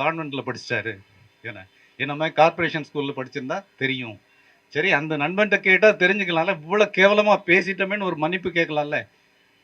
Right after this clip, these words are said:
அதையும் நியாயப்படுத்துகிறார்கள் சில நண்பர்கள். தயவு செய்து புரிஞ்சுக்கோங்க,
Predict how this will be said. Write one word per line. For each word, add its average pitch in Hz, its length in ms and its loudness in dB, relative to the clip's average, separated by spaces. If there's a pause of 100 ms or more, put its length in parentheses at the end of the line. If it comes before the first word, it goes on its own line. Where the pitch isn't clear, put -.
(160)
அதையும் 196 340 0 (100)
நியாயப்படுத்துகிறார்கள் 151 920 -2
சில 127 120 -10 (100)
நண்பர்கள். 131 360 -4 (160)
தயவு 156 280 0
செய்து 160 240 -4 (100)
புரிஞ்சுக்கோங்க, 139 500 -8